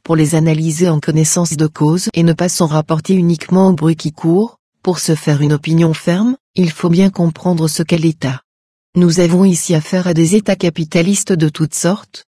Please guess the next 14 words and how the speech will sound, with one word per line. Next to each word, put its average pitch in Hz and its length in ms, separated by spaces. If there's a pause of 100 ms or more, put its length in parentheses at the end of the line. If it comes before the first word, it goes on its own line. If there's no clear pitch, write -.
à 156 140
toutes 180 220
les 175 100
théories 160 400
qui - 120
ont 147 60
été 160 300
échafaudées 170 760
avant 151 240
la 147 140
guerre 175 200
pour 147 180
les 147 120
justifier. 147 680